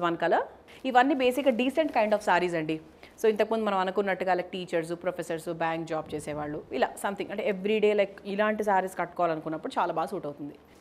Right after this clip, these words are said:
So, this is one color. So,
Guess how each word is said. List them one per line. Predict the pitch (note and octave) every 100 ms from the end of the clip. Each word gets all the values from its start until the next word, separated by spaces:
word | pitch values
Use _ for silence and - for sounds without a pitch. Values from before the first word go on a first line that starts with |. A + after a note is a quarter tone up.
| -
So, | G3+ F3+
this | F3 G3
is | F3+ F3
one | E3+
color. | F3 C#4 C#5 - - - - - - - - - - - - - - - - - - - -
So, | A3+